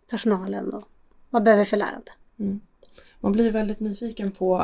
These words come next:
Speaker 2: hur ni på Hyper Island applicerar den här filosofin i er egen organisation. Kan du inte berätta lite mer om hur ni gör?
Speaker 1: Ja, vi, för det första har vi faktiskt alla tillgång till en coach som vi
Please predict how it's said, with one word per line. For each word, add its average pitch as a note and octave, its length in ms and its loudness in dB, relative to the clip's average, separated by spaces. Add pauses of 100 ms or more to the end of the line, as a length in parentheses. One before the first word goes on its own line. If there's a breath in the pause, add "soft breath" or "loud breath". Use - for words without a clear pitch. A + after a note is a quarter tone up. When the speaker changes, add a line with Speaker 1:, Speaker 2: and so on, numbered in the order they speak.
(160)
Speaker 2:
hur G3 120 4
ni F#3 120 4
på F#3 200 -6
Hyper A3+ 360 6
Island G3+ 420 4
applicerar F#3+ 440 -2
den G3 80 2
här F3+ 60 0
filosofin F#3 580 2
i F3+ 40 6
er F3+ 60 4
egen F#3 380 4
organisation. F3+ 720 -2 (100)
Kan - 140 -20
du B3+ 60 6
inte B3 140 4
berätta A#3+ 320 2
lite - 220 0
mer G3 300 0 (120)
om G3+ 140 6
hur G3 120 10
ni C4 220 10
gör? - 280 2
Speaker 1:
Ja, A#3 280 8 (460 soft breath)
vi, A#3 160 6
för C#4 100 6
det C4 40 6
första E4 260 8
har D4 180 10
vi G#3 100 6
faktiskt - 260 -4
alla B3 380 10
tillgång G#3+ 600 8
till G3+ 260 2
en F3 100 0
coach - 280 -6
som G#3 120 0
vi F3+ 160 -4